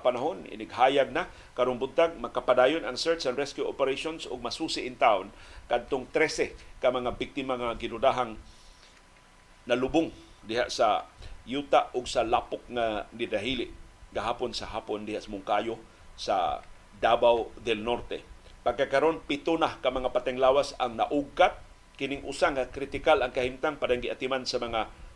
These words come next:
doktor o kining lima pa nga missing ang padayong gipangita. So, kini sila tanan mao intaw ni nalubong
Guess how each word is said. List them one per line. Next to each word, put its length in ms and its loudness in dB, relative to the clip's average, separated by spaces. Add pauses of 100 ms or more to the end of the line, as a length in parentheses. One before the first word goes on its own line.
(120)
doktor 520 2 (480)
o 160 -2
kining 400 -2
lima 320 0 (240)
pa 80 2
nga 160 -4
missing 320 -6 (1700)
ang 280 0 (640)
padayong 320 4
gipangita. 480 0 (1120)
So, 100 -8
kini 240 -2
sila 240 0
tanan 320 2
mao 160 -2
intaw 240 2
ni 80 -6
nalubong 480 0